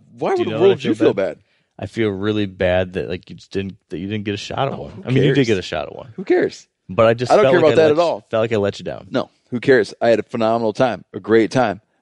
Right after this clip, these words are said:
Speaker 1: um, and loved every second of it. But I don't, like, uh, yeah, man. I'm, I'm just, uh,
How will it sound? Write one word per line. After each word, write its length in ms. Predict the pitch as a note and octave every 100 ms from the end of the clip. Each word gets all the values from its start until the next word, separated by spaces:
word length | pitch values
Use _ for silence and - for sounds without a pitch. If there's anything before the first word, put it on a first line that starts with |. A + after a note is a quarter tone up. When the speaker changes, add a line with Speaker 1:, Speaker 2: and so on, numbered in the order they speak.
| _
Speaker 1:
um, 400 | - A2 G#2 G2+ - _ _
and 360 | A#2 G#2+ G2 C#2 _ _ _ _ _ _ _ _
loved 340 | A2+ A#2+ B2
every 160 | G#2+ G#2
second 360 | - C3+ C3
of 100 | G#2
it. 100 | E2+ - _ _ _ -
But 100 | B2
I 120 | G#2+
don't, 540 | G#2+ B2+ B2+ D3 - -
like, 280 | B2 G#2+ A#2
uh, 440 | G#2+ G2+ F#2+ F2 F2 _ _ _ _ _ _ _ _ _ _ _ _ _ _ _ _ _ _ - -
yeah, 180 | C3 A2
man. 360 | F#2 G2 A2 _ -
I'm, 160 | A2 -
I'm 160 | A#2+ A#2
just, 300 | C3 - B2+
uh, 460 | A2+ G#2 G2 G2+